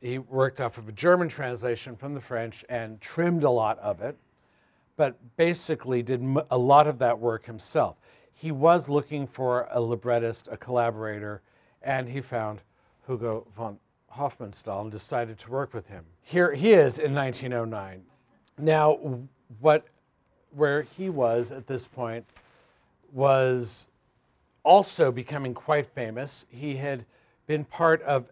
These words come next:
an avant-garde group, Jung Wien, Young Vienna, uh, in the eighteen nineties and early decades, decade of the first decade of the twentieth century.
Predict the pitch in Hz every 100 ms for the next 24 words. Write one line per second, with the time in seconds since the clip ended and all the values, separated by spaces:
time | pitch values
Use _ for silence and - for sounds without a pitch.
0 | - 131 123 - 131 143 151 143 131 139
1 | 135 127 127 113 123 131 131 127 _ _
2 | _ _ 107 - 107 156 160 123 104 139
3 | 131 120 120 120 117 139 139 120 135 135
4 | 120 113 117 _ _ _ - 120 117 123
5 | 123 123 127 131 131 147 127 127 123 113
6 | 131 - 143 143 135 120 117 113 107 -
7 | 120 113 123 113 107 95 _ _ 104 98
8 | 123 - 123 110 - 113 92 113 123 _
9 | - 131 131 120 104 117 107 101 - 127
10 | 120 - 247 - 104